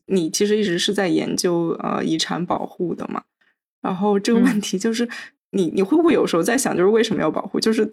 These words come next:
Speaker 1: 保护它真的有，有必要吗？
Speaker 2: 当然，这个你问的这个问题是我觉得整个遗产研究里边最核心的问题，或者是最本质、哲学本质的问题。
Speaker 1: 嗯。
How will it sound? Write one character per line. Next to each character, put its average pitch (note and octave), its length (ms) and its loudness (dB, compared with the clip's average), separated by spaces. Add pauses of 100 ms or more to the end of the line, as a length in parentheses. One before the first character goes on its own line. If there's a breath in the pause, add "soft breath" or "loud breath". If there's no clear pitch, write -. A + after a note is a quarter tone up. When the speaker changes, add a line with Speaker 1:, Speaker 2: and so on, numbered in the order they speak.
(260)
Speaker 1:
保 - 160 0
护 A3+ 200 0
它 G#3+ 200 -2
真 G#3 120 2
的 G#3+ 120 0
有， - 260 0
有 - 140 0 (100)
必 G3 180 0
要 D#3+ 220 0
吗？ - 300 -8 (1800 loud breath)
Speaker 2:
当 B3+ 160 4
然， F#3 260 2
这 C4 140 -2
个 A3+ 60 0
你 G3+ 100 -2
问 A3+ 160 2
的 A3 80 -2
这 A3+ 80 0
个 A3 80 0
问 G#3 180 -2
题 F3+ 240 -2
是 G3+ 160 -4
我 F#3+ 160 2
觉 F3+ 80 -4
得 F#3 100 -2
整 F#3+ 240 -6
个 F#3 520 -2
遗 E3+ 160 -4
产 E3+ 260 -6
研 E3+ 220 -8
究 F#3+ 160 -2
里 F3 100 -4
边 E3+ 180 -10
最 F#3+ 220 -2
核 F3+ 180 -8
心 F3+ 160 -6
的 F3+ 80 -8
问 E3+ 220 -8
题， F3+ 160 -10
或 G3 140 0
者 F3 80 -2
是 F3+ 180 -4
最 F3 640 -4 (440 soft breath)
本 F3 220 -4
质、 F#3 440 -4 (120)
哲 F#3+ 180 0
学 G3+ 140 0
本 G3 200 -6
质 F#3 140 -4
的 F#3+ 120 2
问 F3 180 -8
题。 - 380 -6
Speaker 1:
嗯。 A3+ 220 -4